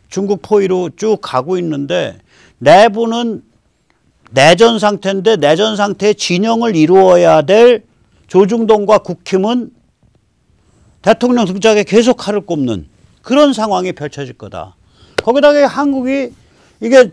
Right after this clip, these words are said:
세계에서 가장, 가장 살벌한 대통령 잡는 사냥터입니다, 여기가. 우남 이승만 망명도 안 했는데 망명이라고 간주해버렸잖아요. 그 뭐 경향인가 어딘가 신문 기자부터 나서서.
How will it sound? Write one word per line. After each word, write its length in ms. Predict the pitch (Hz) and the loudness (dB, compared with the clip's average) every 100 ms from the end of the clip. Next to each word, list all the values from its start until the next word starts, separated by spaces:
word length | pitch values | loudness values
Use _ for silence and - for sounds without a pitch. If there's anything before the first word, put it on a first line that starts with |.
| _ | _
세계에서 500 | - 254 262 240 226 | -6 -2 2 4 4
가장, 560 | 196 175 202 202 190 - _ _ _ | 2 2 0 0 -6 -10 _ _ _
가장 400 | - 170 208 247 | -10 -4 0 0
살벌한 600 | 190 214 190 190 214 196 | 0 0 2 2 2 -2
대통령 600 | - 196 - 240 240 233 | -2 -4 -2 -4 -2 0
잡는 320 | 214 190 214 | 2 0 -2
사냥터입니다, 800 | 220 - 277 277 262 190 143 120 143 | -8 -6 -4 -4 -6 -8 -8 -6 -8
여기가. 720 | 120 110 95 92 117 101 73 _ _ _ _ _ _ _ _ _ _ | -8 -8 -8 -6 -6 -8 -12 _ _ _ _ _ _ _ _ _ _
우남 320 | 254 277 285 | 0 2 2
이승만 540 | 240 226 220 247 240 - _ - - _ _ _ _ _ - | 2 -2 0 0 -2 -12 _ -12 -12 _ _ _ _ _ 0
망명도 800 | 147 226 269 262 269 262 254 269 | 4 6 6 6 6 4 4 6
안 200 | 196 208 | 6 4
했는데 280 | 220 220 | 0 0
망명이라고 800 | 175 131 185 240 262 240 214 226 | 2 2 2 2 2 2 2 2
간주해버렸잖아요. 1400 | 226 - 190 220 220 220 170 143 120 - 98 113 170 95 85 | 0 -2 0 0 4 4 4 0 -2 -6 -6 -6 -6 -8 -12
그 260 | - 131 _ _ _ | -18 -18 _ _ _
뭐 160 | 113 101 | -20 -18
경향인가 520 | 117 127 151 135 127 | -12 -8 -8 -8 -8
어딘가 260 | 117 113 117 | -8 -8 -12
신문 320 | - 185 180 | -12 -10 -8
기자부터 400 | 143 113 107 101 | -8 -10 -14 -18
나서서. 420 | 90 78 87 90 | -16 -18 -20 -20